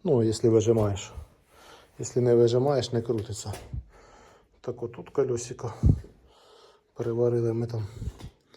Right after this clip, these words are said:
Вон туди приварили. Тяга буде. Ну, побачимо. На дворі на сонечки буде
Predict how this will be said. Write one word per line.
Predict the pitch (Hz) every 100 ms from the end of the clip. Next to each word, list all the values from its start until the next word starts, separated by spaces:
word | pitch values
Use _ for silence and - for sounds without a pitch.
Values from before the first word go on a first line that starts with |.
| _ _ - - _ - - - _ _ _ _ _
Вон | 156 160 143
туди | 139 117 113 104 - - _ _ - - - - - - -
приварили. | 120 117 117 113 110 110 - -
Тяга | 147 127 123
буде. | 113 107 107 - -
Ну, | 175
побачимо. | 175 139 123 107 110 104 - _ _ _ _ - - - - - - _ _ - - - - - - - - _ _ _ _ - - _ -
На | 131
дворі | 127 147 139 131
на | 127
сонечки | 143 143 127 - 127
буде | 120 120